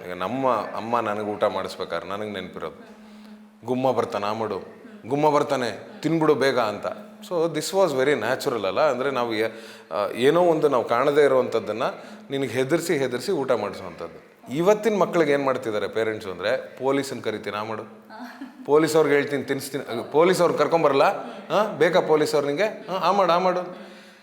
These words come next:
ನೋಯಿಂಗ್ಲಿ ಅಥವಾ ಅನ್ನೋಯಿಂಗ್ಲಿ ಮಕ್ಕಳ ಒಳಗಡೆ ಆ ಏಜಿಂದಾನೇ ಪೊಲೀಸು ಅಂದ್ರೆ ಭಯ ಹುಟ್ಟಿಸ್ತಾ ಇದ್ದಾರೆ. ಪೊಲೀಸ್ ಯಾವತ್ತೂ ಭಯ ಅಲ್ಲ, until and unless we do something crime. ನಾನು ತಪ್ಪು ಮಾಡಿದ್ರೆ ಪೊಲೀಸ್ ಅವ್ರಿಗೆ ಹೆದರ್ಬೇಕು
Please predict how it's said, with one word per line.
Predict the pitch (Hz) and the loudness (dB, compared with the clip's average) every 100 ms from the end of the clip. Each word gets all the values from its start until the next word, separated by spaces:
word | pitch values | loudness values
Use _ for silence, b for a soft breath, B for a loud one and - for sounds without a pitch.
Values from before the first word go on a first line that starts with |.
| B B B B _ _ 131 | B B B B _ _ -4
ನೋಯಿಂಗ್ಲಿ | 147 202 233 233 214 | 2 6 6 6 6
ಅಥವಾ | 190 156 | 6 4
ಅನ್ನೋಯಿಂಗ್ಲಿ | 135 151 151 127 127 190 190 120 117 | 2 4 4 2 2 2 0 -4 -2
ಮಕ್ಕಳ | 135 - 202 202 | -2 0 2 4
ಒಳಗಡೆ | 151 147 131 110 113 151 | 6 6 4 4 4 2
ಆ | - 113 143 | 2 2 4
ಏಜಿಂದಾನೇ | 135 143 185 175 165 127 127 | 4 4 4 2 0 0 0
ಪೊಲೀಸು | 147 - 147 202 202 160 | -2 -2 2 2 2 0
ಅಂದ್ರೆ | 135 156 104 | 0 0 0
ಭಯ | 107 | 2
ಹುಟ್ಟಿಸ್ತಾ | 123 107 - 95 | 2 0 -8 -8
ಇದ್ದಾರೆ. | 82 85 - - 208 104 - - _ _ _ _ _ B B B B _ | -8 -10 -14 -20 -20 -20 -20 -20 _ _ _ _ _ B B B B _
ಪೊಲೀಸ್ | 185 233 160 | 4 4 6
ಯಾವತ್ತೂ | 143 165 175 | 6 6 4
ಭಯ | 110 101 | 4 6
ಅಲ್ಲ, | 117 87 90 - - - - - - | 6 4 0 -4 -12 -18 -20 -16 -8
until | 131 156 180 | -6 -2 0
and | 170 127 | 0 0
unless | 117 139 151 113 | 0 0 -2 -2
we | 135 127 | -4 -2
do | 143 | -2
something | 147 117 110 117 | -2 -6 -6 -8
crime. | - 90 82 - - B B B B B - | -6 -6 -8 -16 -20 B B B B B -12
ನಾನು | 104 135 170 165 | 0 0 0 0
ತಪ್ಪು | 139 - 196 | 0 0 0
ಮಾಡಿದ್ರೆ | 170 113 87 92 151 - - - | 2 2 0 -2 -2 -4 -12 -10
ಪೊಲೀಸ್ | 202 190 147 123 | 0 2 2 2
ಅವ್ರಿಗೆ | 139 214 | 0 -2
ಹೆದರ್ಬೇಕು | 135 110 104 90 90 | -4 -4 -4 -8 -12